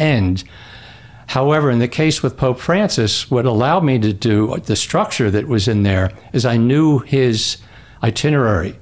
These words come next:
I knew he was coming to D C. I knew he was coming to New York. I knew he was coming to Philadelphia.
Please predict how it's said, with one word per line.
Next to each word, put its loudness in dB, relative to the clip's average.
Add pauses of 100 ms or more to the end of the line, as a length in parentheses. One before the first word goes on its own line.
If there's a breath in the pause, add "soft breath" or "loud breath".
(100)
I 2
knew 2
he 2
was 0
coming 0
to 0
D 0
C. 0
I 2
knew 2
he 2
was 0
coming 0
to -2
New 2
York. 0 (240 loud breath)
I 2
knew 2
he 2
was 0
coming 0
to -2
Philadelphia. -2